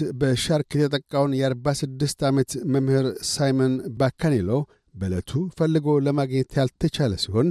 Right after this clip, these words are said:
ፍለጋው ዛሬ ሰኞ ሜይ አስራ አምስት ዳግም ቀጥሏል። ከአፍተርፔይ የአውስትሬሊያ ፋሽን ሳምንት ጀርባ ያሉ አስተናጋጆች በዘንድሮው ኩነት በርካታ የነባር ዜጎች ክህሎቶች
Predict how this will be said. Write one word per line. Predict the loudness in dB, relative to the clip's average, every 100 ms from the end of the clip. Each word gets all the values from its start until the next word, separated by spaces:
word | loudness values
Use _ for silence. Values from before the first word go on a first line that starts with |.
| -2 _ _ -10
ፍለጋው | -6 -2 0 0 0 0
ዛሬ | 0 2 0 -4 -6
ሰኞ | -2 0 0 -2 -2
ሜይ | -2 0 0
አስራ | -4 -4 -4
አምስት | -2 0 -2 -4 _ _ _ -2
ዳግም | -2 0 2 2 0 -4 _ _
ቀጥሏል። | -8 -6 -4 -4 -4 -8 -14 -18 _ _ _ _
ከአፍተርፔይ | 0 0 0 -2 -2 0 0 0 2 2 2 0 0
የአውስትሬሊያ | 2 2 0 0 2 4 2 -2
ፋሽን | -4 -2 -2 -2 -2 -2 -4
ሳምንት | -2 0 2 0 -4 -4
ጀርባ | 0 0 0 0
ያሉ | 2 0 0
አስተናጋጆች | 0 -4 _ -2 -2 -4 -6 -8 0 0 0 0 0 _ -4
በዘንድሮው | -2 -2 0 0 2 0 0 -2
ኩነት | -2 0 0 -2 -4 -6 -14 -10
በርካታ | -10 -6 -8 -2 -2 0
የነባር | 0 0 -2 -2 -2
ዜጎች | 0 0 0 -2 -8
ክህሎቶች | 0 2 2 0